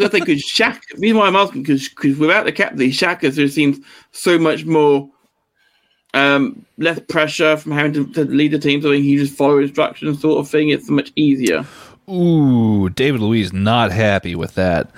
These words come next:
Speaker 2: Thomas Partey and him have a clear misunderstanding, and Mikel Art-, <laughs> Arteta is clearly <laughs> not pleased with that either.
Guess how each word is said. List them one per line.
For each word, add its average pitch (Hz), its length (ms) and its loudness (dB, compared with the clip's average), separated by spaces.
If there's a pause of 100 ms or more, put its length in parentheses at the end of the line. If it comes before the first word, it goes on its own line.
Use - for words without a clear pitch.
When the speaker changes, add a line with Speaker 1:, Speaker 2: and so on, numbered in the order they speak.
(380)
Speaker 2:
Thomas 127 280 0
Partey 110 720 0
and 98 120 -2
him 98 180 0
have 92 340 0
a 92 140 -2
clear 143 300 -2
misunderstanding, 98 800 -2
and 92 80 0
Mikel 117 280 0
Art-, 104 280 -2
<laughs> - 180 -6
Arteta - 500 -4
is - 180 0
clearly 185 680 -2 (380)
<laughs> 175 180 -2
not 143 360 -4
pleased 139 300 -4
with 135 200 -8
that 113 200 -4
either. 110 360 -4